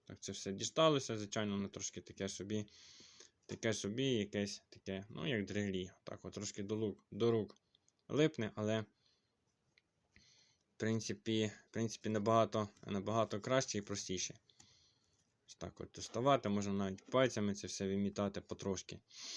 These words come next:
Так, далі вже, зараз, ай, звичайно, що воно не дуже так супер. Очищати його ще трошки, звичайно, що прийдеться, тому що воно ще таке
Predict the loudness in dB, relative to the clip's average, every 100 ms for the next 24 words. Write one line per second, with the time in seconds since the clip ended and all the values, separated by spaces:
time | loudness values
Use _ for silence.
0 | -10 -10 -12 -14 -16 _ 2 4 6 6
1 | 6 4 2 0 -2 -10 _ _ _ _
2 | -10 -10 -10 -18 -12 -2 -2 0 -4 -6
3 | -8 -14 -12 -6 -6 -6 -14 -20 -20 _
4 | _ _ _ -14 -8 0 2 2 0 0
5 | 0 0 0 -2 -2 -6 -8 0 0 2
6 | -2 -4 -8 -8 -20 -20 -14 -10 -6 0
7 | 4 2 2 0 2 0 -2 -2 -2 -2
8 | -2 -2 -2 -2 -2 -4 -4 -2 2 0
9 | 0 -6 -8 -8 -6 -6 -6 -6 -8 -8